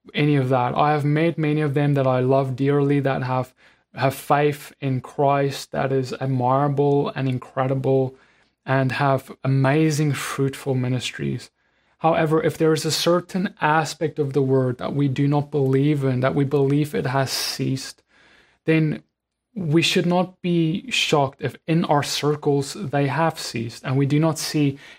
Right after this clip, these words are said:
any good frequency of them occurring anymore. And then we s-, go into a cycle of pointing at that reality as evidence that they are not for today anymore.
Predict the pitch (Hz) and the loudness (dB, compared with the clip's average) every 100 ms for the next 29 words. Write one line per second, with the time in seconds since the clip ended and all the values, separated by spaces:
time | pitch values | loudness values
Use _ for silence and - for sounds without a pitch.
0 | - 143 151 139 147 - - 156 170 180 | -2 2 2 2 0 -2 -4 0 0 2
1 | 175 139 - 139 - 139 123 127 131 - | 0 0 -2 -2 0 -2 0 0 0 -4
2 | - - 143 135 135 139 139 131 147 160 | -8 -2 2 2 0 0 2 2 4 4
3 | 123 - _ _ _ _ - 156 175 185 | 2 -4 _ _ _ _ 0 2 4 4
4 | 165 156 147 - 208 160 165 170 196 160 | 4 2 0 -2 -2 2 4 4 2 0
5 | 156 170 - 151 131 - 160 190 170 151 | 0 -2 -2 -2 0 2 2 2 2 2
6 | 147 139 135 - - _ - 214 226 202 | 2 -2 -4 -14 -20 _ 2 4 4 2
7 | 180 143 147 147 147 147 143 143 139 - | 0 0 0 0 2 2 4 2 0 0
8 | 147 143 143 156 175 156 139 135 143 135 | 0 0 2 0 2 2 0 -2 -2 -2
9 | 135 135 139 156 190 165 - 135 143 127 | -2 -2 2 2 2 0 -2 -8 -4 -2
10 | 127 123 123 120 120 117 | 0 -2 -2 -4 -4 -6